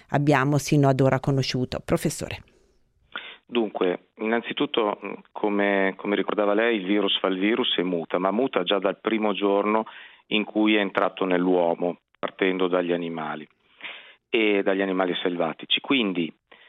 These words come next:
Speaker 2: eh, queste mutazioni noi le abbiamo già riscontrate nella prima ondata. La Lombardia, come lei sa, abbiamo riferito che è stata colpita già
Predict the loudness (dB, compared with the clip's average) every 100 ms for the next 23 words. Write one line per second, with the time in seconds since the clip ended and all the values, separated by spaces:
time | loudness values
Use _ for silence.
0 | _ _ 0 0 0 -2 -2 -2 0 -2
1 | 0 0 2 2 2 2 2 0 0 0
2 | 0 0 -2 0 0 2 0 -4 -4 -2
3 | -2 -2 -2 0 0 0 2 2 0 0
4 | 0 0 -4 -8 -2 -2 0 0 0 -2
5 | -10 -12 -12 -10 -4 0 0 0 -6 -8
6 | -10 -10 -10 -6 -4 -4 -4 -6 -6 -8
7 | -6 -6 -6 -4 -2 -2 -2 -2